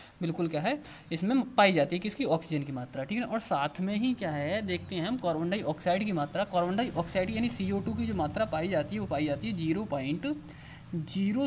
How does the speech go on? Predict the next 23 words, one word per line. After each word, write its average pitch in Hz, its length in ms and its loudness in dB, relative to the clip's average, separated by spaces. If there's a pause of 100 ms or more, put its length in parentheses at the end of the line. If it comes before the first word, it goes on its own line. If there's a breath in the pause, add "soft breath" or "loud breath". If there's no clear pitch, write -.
थ्री 196 200 0
परसेंट। 143 440 -2
कितनी 170 280 -2
पाई 165 180 -2
जाती 185 240 -2
है, 262 80 0
ज़ीरो 170 240 0
पॉइंट 196 280 -2
ज़ीरो 165 240 0
थ्री, 214 200 -2
यानी 190 160 -2
carbon 165 300 0
dioxide 170 480 -2
सीओ 175 280 0
टू 160 140 0
की 151 120 0
मात्रा 175 360 -4 (380 loud breath)
पाई 214 180 6
जाती 135 280 -4
है, - 80 -12 (440)
ठीक 202 100 0
है 247 60 2
ना। 254 80 -2